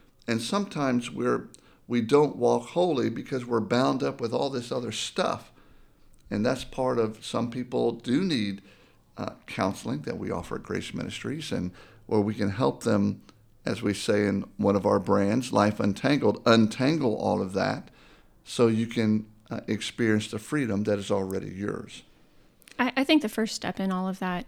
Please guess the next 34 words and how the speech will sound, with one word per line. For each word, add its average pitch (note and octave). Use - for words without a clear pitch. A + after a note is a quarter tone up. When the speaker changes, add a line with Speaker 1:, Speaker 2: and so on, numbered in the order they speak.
Speaker 2:
is F#3
really F#3
a, F#3
a F#3+
certain G3
level G#3+
of F3+
self-awareness. F#3
Um, F#3
if, G#3+
if G#3+
you're G3+
walking G3
in F#3+
a F#3+
certain F#3
direction F3+
and F#3
you're F#3
not F#3+
aware, F3+
perhaps, -
um, F3
perhaps G3
the F#3
words F#3
that F3+
you're F#3
using F3
are E3+
hurting F#3
those F3+
around E3+
you, -